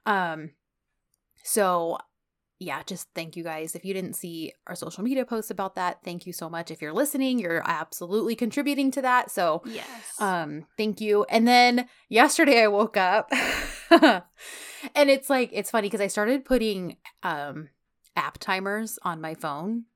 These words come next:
Speaker 2: Mm,
Speaker 1: like,
Speaker 2: yeah.
Speaker 1: especially for Twitter and Instagram, 'cause those are my two biggest time sucks.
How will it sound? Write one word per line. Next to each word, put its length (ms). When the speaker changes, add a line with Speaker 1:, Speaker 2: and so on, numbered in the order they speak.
Speaker 2:
Mm, 100
Speaker 1:
like, 160
Speaker 2:
yeah. 120
Speaker 1:
especially 260
for 140
Twitter 240
and 80
Instagram, 340
'cause 80
those 160
are 60
my 100
two 220
biggest 380
time 240
sucks. 420